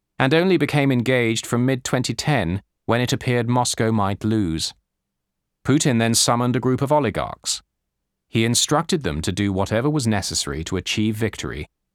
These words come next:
including striking personal deals with fifa voters. Putin's method, Steele said, was unseen. "Nothing was written down.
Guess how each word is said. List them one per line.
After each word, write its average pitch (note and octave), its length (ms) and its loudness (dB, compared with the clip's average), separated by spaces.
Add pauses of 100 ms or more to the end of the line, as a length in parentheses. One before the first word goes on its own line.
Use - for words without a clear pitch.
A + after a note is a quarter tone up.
including C#3 640 0
striking A#2 580 0
personal C3+ 560 0
deals F#2 540 -2
with G2 140 -2
fifa G#2 440 -4
voters. F#2 540 -4 (1500)
Putin's D#3+ 400 2
method, C3 420 0
Steele G2 380 0
said, E2+ 460 -2 (280)
was G#2 160 0
unseen. G2+ 680 -2 (1400)
"Nothing G#2+ 300 2
was E2+ 120 0
written E2 280 -2
down. E2 400 -4